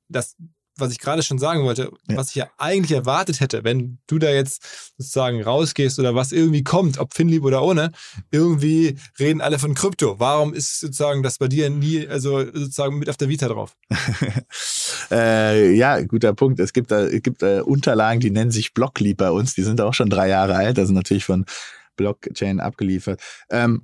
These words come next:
Speaker 2: Krypto, wir haben natürlich links und rechts ein bisschen was gemacht in Krypto, vor allem auch, wie gesagt, die Solaris Bank mit ihrem Digital Assets Bereich. Ähm,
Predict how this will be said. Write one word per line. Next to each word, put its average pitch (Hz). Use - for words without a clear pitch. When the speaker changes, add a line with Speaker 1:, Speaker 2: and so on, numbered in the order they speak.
Speaker 2:
Krypto, 160
wir 120
haben 135
natürlich 120
links 143
und 123
rechts 127
ein 127
bisschen 135
was 131
gemacht 147
in 131
Krypto, 135
vor 107
allem 117
auch, 110
wie 113
gesagt, 120
die 107
Solaris 110
Bank 113
mit 107
ihrem 107
Digital 107
Assets 120
Bereich. 120
Ähm, 120